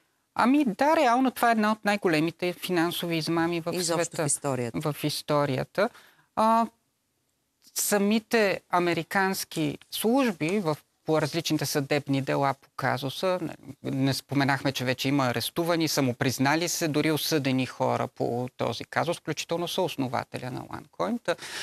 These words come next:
Speaker 1: самите хора, които са участвали в това, а, м, нещо, а, до голяма степен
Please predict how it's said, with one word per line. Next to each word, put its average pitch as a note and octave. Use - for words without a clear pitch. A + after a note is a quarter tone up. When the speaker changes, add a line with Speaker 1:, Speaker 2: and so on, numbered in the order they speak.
Speaker 1:
самите G#3+
хора, A3
които G#3+
са -
участвали G3+
в B2+
това, A#2+
а, B2+
м, C#3+
нещо, D3
а, E3+
до E3+
голяма F#3
степен A3